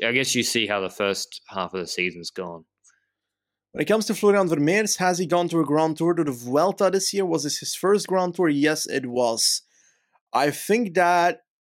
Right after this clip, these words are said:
Speaker 2: getting second in Roubaix, they're probably going to have him at a high note, and that he probably had a pretty good negotiation position when it comes to his contract, and I think that he might go to the Tour de France as a consequence.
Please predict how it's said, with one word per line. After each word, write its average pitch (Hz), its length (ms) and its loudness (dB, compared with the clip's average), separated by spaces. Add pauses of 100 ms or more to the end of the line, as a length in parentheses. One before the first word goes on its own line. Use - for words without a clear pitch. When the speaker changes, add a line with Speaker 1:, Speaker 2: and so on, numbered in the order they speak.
(160)
Speaker 2:
getting 160 180 2
second 165 320 0
in 156 120 0
Roubaix, 151 500 2
they're 139 180 0 (160)
probably 151 360 2
going 139 280 0
to 139 140 -6
have 135 220 0
him 135 120 0
at 131 240 -2 (120)
a 123 80 -6
high 131 260 0
note, 131 400 0
and 131 160 -6
that 127 100 -2
he 131 60 -4
probably 135 560 -2 (320)
had 131 120 0
a 131 40 -4
pretty 143 320 2
good 139 180 2
negotiation 135 920 -2 (680)
position 151 500 2
when 139 100 -2
it 131 100 -6
comes 139 220 0
to - 60 -6
his 127 120 -4
contract, 135 540 -2
and 135 80 -4
I 127 60 -4
think 131 260 -6
that 123 120 -2
he 123 40 -4
might 120 240 -4
go 123 140 0
to - 120 -8
the 123 140 -4
Tour 131 140 -4
de 117 60 -6
France 123 320 -8
as 120 80 -6
a 117 40 -12
consequence. 120 680 -10